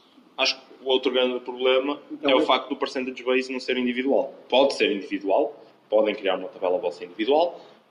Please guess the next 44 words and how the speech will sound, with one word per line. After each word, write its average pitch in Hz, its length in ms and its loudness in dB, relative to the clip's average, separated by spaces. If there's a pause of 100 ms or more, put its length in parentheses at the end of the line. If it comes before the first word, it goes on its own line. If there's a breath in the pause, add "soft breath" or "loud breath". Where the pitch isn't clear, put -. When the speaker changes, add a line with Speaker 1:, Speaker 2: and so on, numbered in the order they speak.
(100)
Speaker 1:
no 127 140 0
entanto, 135 280 0
de - 40 -16
forma 131 220 2
geral, 123 280 2
não 120 180 0
é, 107 200 2 (100)
não 104 120 0
é - 20 2
assim 104 220 -6
que 110 100 -2
é 107 60 2
feito. - 440 -4
E 92 520 -16
a 92 40 -6
verdade 104 420 4
é 107 60 4
que 107 200 -10 (300)
no, 104 440 -2
no 104 320 -4
estudo, 101 260 -2
por - 120 -8
exemplo, 98 240 -6 (100)
do 101 160 -2
agachamento 101 440 -2
do 101 100 -16
Mike 95 240 -6
Zorbas, 104 440 -2 (440 loud breath)
eh, 104 500 2 (320)
a 123 80 -2
média 120 600 2 (120)
para 113 100 0
setenta 110 220 -4
por - 80 -10
cento 113 160 -6
de 113 60 -2
um 113 100 0
R 110 180 2
M, 104 200 0
se - 80 -14
não 107 80 -10
estou 110 120 -2
em 107 140 0
erro, 104 160 0